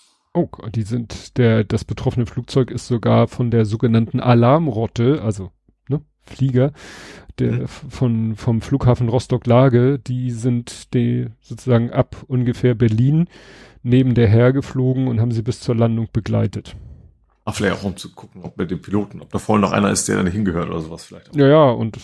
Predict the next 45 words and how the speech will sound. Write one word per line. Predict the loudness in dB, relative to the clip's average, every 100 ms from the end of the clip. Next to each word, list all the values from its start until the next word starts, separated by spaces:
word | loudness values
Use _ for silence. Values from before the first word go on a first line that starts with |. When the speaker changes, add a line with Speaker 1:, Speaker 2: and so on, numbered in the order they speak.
| -14 -12
Speaker 1:
ob, | -12 -14 _ -20 _
ja, | 0 0 0
ob | -4
das | 0
Speaker 2:
Ja, | 0
weil | 2
wenn, | 0
Speaker 1:
Flugzeug | 0 0
Speaker 2:
wenn |
Speaker 1:
noch | 0
Speaker 2:
das | 0
Speaker 1:
unter | -2
Speaker 2:
jetzt | 2
Speaker 1:
Kontrolle | 2 2
Speaker 2:
hochgeht, | 2 0
dann | 0
kannst | -2 0
du | 0
den |
oben | 2 2
ja | 2
auch | 2
nicht | -2
viel | -2
machen. | -4 -6 -10
Also | -6 -2
es | 0
Speaker 1:
Ja, | 2 4 4 0 -14 -20 _ _ _ -10
ja, | -8 -6
ja. | -8 -12 -18 _ _ _ _ _ _ -20 -12 2
Naja, | 6 6 4
und | -4 -6 -8 -10 -14 -18 -20 -20 -20 -20 -20 -20 -18
P-, | -18 _
Maschine | 0 2 2 2 2
und | 2
Passagiere | 2 2 0 -2 -2
wurden | -6 -10 -10
durchsucht, | -12 -10 -10 -10 -12 -14
hast | -12 -12
du |
ja | -12
gerade | -12 -8
Speaker 2:
Mhm. | -10
Speaker 1:
gesagt. | -10 -18 -20 -20 _ _ _
Speaker 2:
Ja. | _